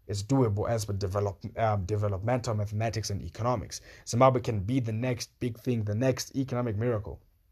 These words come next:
Because, guys, let's be, guys, let's be honest, yeah. Uh, there are countries like, um, German, countries like South Korea, they, uh, when they transformed, they,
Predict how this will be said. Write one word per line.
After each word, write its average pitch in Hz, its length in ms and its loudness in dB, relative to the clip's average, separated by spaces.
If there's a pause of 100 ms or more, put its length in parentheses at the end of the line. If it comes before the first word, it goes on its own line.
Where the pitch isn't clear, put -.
(340)
Because, 117 280 4 (260)
guys, 123 200 10
let's 123 140 4
be, 110 120 0 (220)
guys, 117 280 10
let's 117 220 4
be 110 160 -2
honest, 113 400 0
yeah. 95 160 -4 (540)
Uh, 110 160 4
there 120 180 4
are 113 40 0
countries 147 500 4
like, 107 340 2
um, 101 280 0 (140)
German, 135 460 6
countries 110 320 0
like 95 160 -2
South 123 220 2
Korea, 113 180 2
they, 107 180 -2 (220)
uh, 120 160 4 (440)
when 113 200 4
they 143 220 10
transformed, 113 640 2
they, 107 120 0